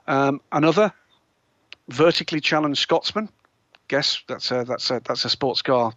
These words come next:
tradition that, uh, has been held proudly. Um, and I think he is one of the quickest men in L M P three anywhere at the moment. Um, so quick, and,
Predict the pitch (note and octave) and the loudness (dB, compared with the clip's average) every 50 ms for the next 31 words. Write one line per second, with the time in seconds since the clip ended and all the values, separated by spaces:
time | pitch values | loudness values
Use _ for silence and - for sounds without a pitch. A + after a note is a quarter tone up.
0 | _ _ - - C3 - B2+ A#2+ - - B2+ B2 A#2 A#2+ - - - B2+ A#2+ A#2 | _ _ -6 -4 -2 0 2 0 0 0 -2 -4 -6 -6 -6 -4 -2 -2 -2 -2
1 | A#2 A#2+ - B2+ A#2 A2 A#2+ A#2+ - _ - C3 C3 C3+ C#3 - E3+ F#3+ F#3+ - | -4 -6 -8 -6 -4 -4 -4 -6 -6 _ -2 0 2 2 2 2 2 0 0 0
2 | - - - - - - - _ _ D3+ C#3+ C#3+ C#3+ C#3+ C#3+ - _ _ _ - | -8 -12 -12 -12 -14 -16 -20 _ _ 0 2 2 2 0 -2 -6 _ _ _ 0
3 | C#3+ D3 D#3+ F#3 F3+ - - - E3 D#3 - - - - D#3+ E3 E3+ E3+ - - | 2 4 4 4 2 0 0 -2 -2 -2 -2 -8 -6 0 0 0 0 0 -2 0
4 | G3 F3 E3+ D3 - - - _ _ _ _ _ C#3+ C3+ C#3 C#3 C#3 D3 E3+ F#3 | 2 2 2 2 -2 -6 -8 _ _ _ _ _ -12 -10 -8 -8 0 2 4 4
5 | F#3 F3+ E3+ D#3 C#3+ D#3 C#3+ - - D3+ - - C#3 - - - C3+ C3 C3 B2 | 6 6 4 4 2 0 -2 0 0 -2 0 -2 -6 -6 -2 -2 0 0 0 -2
6 | A#2+ - - - - - _ - C#3+ C3 B2+ B2 A#2+ A2+ A2+ - A#2+ A2+ - - | -4 -8 -14 -20 -20 -20 _ -4 -2 0 0 0 -2 -4 -6 -8 -8 -8 -8 -4
7 | C3 B2 A#2+ A#2+ A2+ A#2 - - _ _ _ _ _ - E3+ D#3+ D3+ C3+ A#2 A#2 | -2 -2 -2 -2 -4 -6 -10 -20 _ _ _ _ _ 0 2 4 4 2 2 0
8 | A#2 A2+ A2+ A2+ - - - G#2+ A2 A2+ G#2+ A2+ A#2 B2 - - - - - - | -2 -2 -2 -4 -8 -10 -10 -8 -8 -8 -6 -8 -10 -6 -6 -8 -8 -8 -14 -20
9 | - - _ _ - C3+ B2+ B2+ B2 B2 B2+ C3 - _ - - - - G#3+ A#3 | -20 -20 _ _ -6 -2 -2 -2 -2 -2 -4 -6 -8 _ -2 0 2 4 4 4
10 | G#3+ - - - B2+ C#3+ F3 - - - - _ - - - _ _ _ - C3 | 2 2 0 0 0 0 0 -4 -10 -12 -12 _ -20 -20 -20 _ _ _ -8 -6
11 | C3 C3 C3 C#3 C3+ | -6 -4 -6 -6 -6